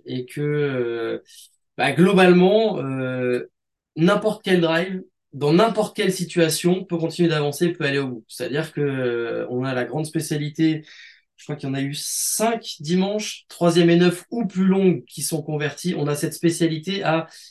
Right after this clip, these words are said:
même quand tu fais tout bien, voire très bien sur trois jeux, ou sur les deux premiers, quand la quatrième est jouée ou pas, dans tous les cas, tu sais que le jeu décisif, ça va se trouver et qu'ils vont pas être capables de, de tenir le truc. Ils l'ont fait pendant un quart temps.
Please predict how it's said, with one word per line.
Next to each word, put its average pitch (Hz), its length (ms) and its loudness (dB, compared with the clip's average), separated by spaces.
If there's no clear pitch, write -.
même 214 320 6
quand 185 120 2
tu 180 180 -6
fais 175 520 4
tout 240 220 0
bien, 185 360 0
voire 165 240 -2
très 180 200 -2
bien 180 220 0
sur 151 180 -8
trois 165 280 -2
jeux, 180 340 0
ou 156 80 -10
sur 151 180 -6
les 143 100 0
deux 156 160 -2
premiers, 170 500 0
quand 151 160 -14
la 139 80 -8
quatrième 143 400 -4
est 139 40 -2
jouée 139 120 -4
ou 139 80 -4
pas, 175 240 2
dans 151 100 0
tous 175 140 -4
les 170 100 4
cas, 208 340 0
tu 151 120 -14
sais 226 380 0
que 208 380 0
le 175 220 4
jeu 208 160 0
décisif, 180 680 -2
ça 180 220 0
va 180 100 2
se - 80 -2
trouver 196 340 2
et 185 40 -4
qu'ils - 180 -12
vont 139 120 -6
pas 175 120 0
être 175 100 -2
capables 170 420 0
de, 143 420 -2
de 135 160 -6
tenir 160 340 2
le 156 60 2
truc. 147 240 -8
Ils 139 80 -4
l'ont 147 100 -2
fait 175 140 2
pendant 151 300 0
un 185 100 0
quart 185 220 -2
temps. 226 260 -2